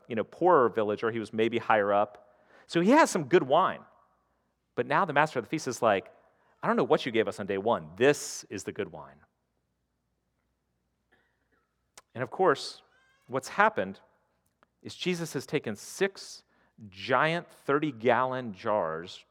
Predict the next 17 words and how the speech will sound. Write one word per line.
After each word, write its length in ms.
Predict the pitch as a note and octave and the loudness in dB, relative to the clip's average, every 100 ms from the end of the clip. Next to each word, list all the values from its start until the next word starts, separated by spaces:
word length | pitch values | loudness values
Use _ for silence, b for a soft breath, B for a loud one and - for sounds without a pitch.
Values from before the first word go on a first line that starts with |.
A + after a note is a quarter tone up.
| _ | _
stone 420 | - - A#2 C3 | -14 -8 -6 -6
jars, 520 | G#2+ D#2 - - - _ _ _ _ _ _ _ _ _ - | -10 -10 -12 -20 -20 _ _ _ _ _ _ _ _ _ -20
and 100 | G2+ | -14
turned 260 | - E3+ | -10 -8
it 100 | D#3+ | -4
into 200 | C#3 B2+ | -4 -6
the 100 | G#2 | -12
best 380 | F2 A#2+ B2+ - | -4 -4 -4 -8
wine 400 | A2+ A#2 F2 E2+ | -6 -4 -6 -10
this 200 | G2 - | -14 -12
master 500 | G#2 F#2+ F#2 - G2 | -6 -6 -6 -14 -16
of 140 | F2+ F#2+ | -14 -14
the 80 | F2 | -14
feast 400 | B2 G#2+ - _ | -12 -14 -14 _
had 120 | - F#2 | -12 -12
ever 180 | F#2 | -10
had. 260 | F#2 B2 | -12 -14